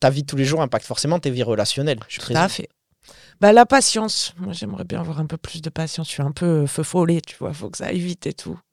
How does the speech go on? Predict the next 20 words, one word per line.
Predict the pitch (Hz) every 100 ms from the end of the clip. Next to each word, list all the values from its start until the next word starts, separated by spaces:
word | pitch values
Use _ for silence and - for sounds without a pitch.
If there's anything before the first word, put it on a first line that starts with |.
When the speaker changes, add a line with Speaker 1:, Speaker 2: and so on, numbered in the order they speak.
| -
Speaker 1:
Ah | 143 175
ouais ? | 185 151
Même | 156 165
en |
termes | 160 156
de | 151
relation, | 143 143 - 180
du | 160
coup ? | 165 - _ _ _ _ _ _ _ _ _ -
Speaker 2:
Ouais, | 170 151 156 196
ou | 180
de | 156 156
patience | 156 170 175
avec | 170 147 -
comment | - 175 175
sont | - 202
les | 202
gens, | 214 294 403
tu | 220
vois. | 220 247